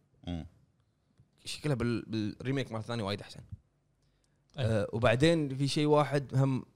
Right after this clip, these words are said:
Speaker 2: هم او اي شيء ما عجبني بعد زياده، اللي هو التركيز على ليون اكثر من كلير بوايد.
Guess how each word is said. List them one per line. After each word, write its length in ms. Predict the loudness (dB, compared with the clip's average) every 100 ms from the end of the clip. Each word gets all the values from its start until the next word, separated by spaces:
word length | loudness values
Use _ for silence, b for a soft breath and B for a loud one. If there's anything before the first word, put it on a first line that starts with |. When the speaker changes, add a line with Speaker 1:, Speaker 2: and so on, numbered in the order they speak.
| -2
Speaker 2:
هم 300 | 0 0 -6 -12
او 400 | -6 -4 -4 -8 -16 _
اي 100 | -2
شيء 280 | 0 2 2
ما 120 | 2
عجبني 320 | 2 2 2
بعد 180 | 2 0
زياده، 360 | 2 2 4 2
اللي 140 | 4
هو 260 | 4 4 2 b b b
التركيز 500 | -2 2 2 2 2
على 380 | 2 2 2 0 -6 _ _
ليون 320 | 0 2 2
اكثر 300 | -2 -4 -6
من 180 | -6 -8
كلير 300 | -6 -4 -4
بوايد. 560 | -4 -6 -4 -4 -6